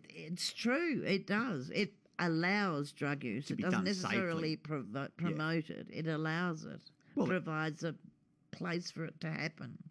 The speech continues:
Speaker 2: We haven't got time to finish the piece, but it does mention some of the evidence that's come out of the Australian experience, um, and the fact that there have been no fatalities and just the overall success of the, you know, the King's Cross and Melbourne facilities.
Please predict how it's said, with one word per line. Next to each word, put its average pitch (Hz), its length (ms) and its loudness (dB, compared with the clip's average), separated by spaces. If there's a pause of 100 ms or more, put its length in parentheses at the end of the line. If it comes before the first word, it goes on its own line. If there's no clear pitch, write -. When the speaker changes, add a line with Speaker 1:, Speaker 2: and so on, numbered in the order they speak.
(120)
Speaker 2:
We 120 140 2
haven't 160 160 2
got - 160 -6
time 107 180 0
to 107 60 -2
finish 113 300 0
the - 100 -8
piece, 107 260 -2
but 113 120 -2
it 107 100 -8
does 120 240 0
mention 98 480 -2
some 87 220 -4
of 82 60 -6
the 95 140 -2
evidence 82 340 -6
that's - 180 -8
come 101 180 -4
out 92 140 -2
of - 100 -10
the 92 100 -4
Australian 101 580 -2 (380)
experience, 95 880 -4
um, 87 460 -4 (320)
and 98 260 -2
the 101 80 -4
fact - 280 -4
that - 100 -6
there 104 120 -2
have 92 100 -6
been 90 140 -2
no 90 160 -2
fatalities - 760 -8
and - 100 0
just - 180 -4
the 104 140 0
overall 110 340 0
success - 720 -4 (460)
of 113 240 0 (140)
the, 110 420 0 (600)
you 127 120 4
know, 95 100 0
the 127 140 -6
King's 117 240 0
Cross 107 320 -2
and 110 80 6
Melbourne 110 280 2
facilities. - 800 -4